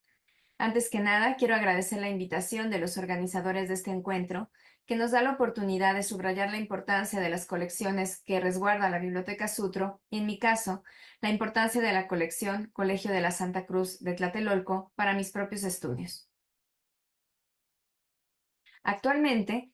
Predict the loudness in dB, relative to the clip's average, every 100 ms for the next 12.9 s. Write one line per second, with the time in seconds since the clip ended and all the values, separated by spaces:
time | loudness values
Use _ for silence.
0 | _ 0 2 4 2 2 4 2 2 0
1 | 0 0 -2 -2 -2 0 -2 -2 -2 -2
2 | -4 -4 -2 -2 -2 -2 0 0 -2 -2
3 | -4 -2 0 2 2 0 -2 -10 -20 -8
4 | -2 2 2 2 2 0 -2 -4 -6 -2
5 | -2 -4 -8 _ _ 2 2 2 -2 -2
6 | -2 -4 _ -4 -4 -4 0 0 0 -4
7 | -20 -20 0 2 4 4 2 0 0 2
8 | 2 0 0 -2 -2 -4 -4 -4 -4 -2
9 | 0 0 0 0 0 -2 -4 0 2 2
10 | 0 -2 -2 -2 0 0 0 0 0 0
11 | -2 -4 -8 -20 _ _ _ _ _ -20
12 | _ 0 2 2 2 2 0 -4 -4